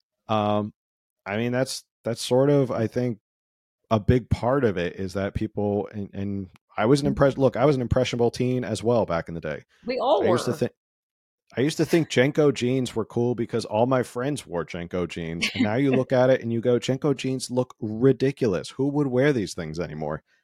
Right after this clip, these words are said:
Speaker 1: Which is funny 'cause they're actually making a comeback, jenko jeans. Now all the kids wear, like, big baggy pants.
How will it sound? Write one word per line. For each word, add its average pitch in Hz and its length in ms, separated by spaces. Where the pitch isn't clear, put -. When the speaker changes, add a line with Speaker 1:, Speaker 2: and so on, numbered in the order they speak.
Speaker 1:
Which 123 180
is 117 100
funny 143 200
'cause 107 160
they're 110 120
actually 123 220
making 98 220
a 80 60
comeback, 85 420
jenko 76 340
jeans. 80 360
Now 87 280
all 87 180
the 85 60
kids - 260
wear, 85 180
like, 78 200
big 80 180
baggy 80 220
pants. 87 300